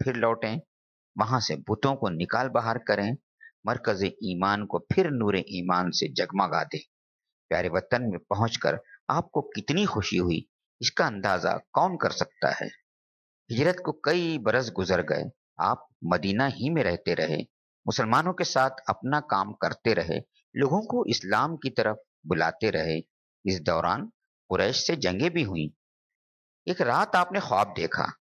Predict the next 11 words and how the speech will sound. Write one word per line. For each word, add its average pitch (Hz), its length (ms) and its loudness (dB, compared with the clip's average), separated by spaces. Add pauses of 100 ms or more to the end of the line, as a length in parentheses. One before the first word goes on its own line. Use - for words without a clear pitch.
(260)
आप 127 120 2
बैतुल्ला 107 480 0
में 160 140 -2
दाखिल 95 340 -2
हो 107 100 4
रहे 82 280 0
हैं। 73 260 -4 (420)
आपने 85 360 0
ये 92 160 0
भी 160 140 0
देखा 151 460 -2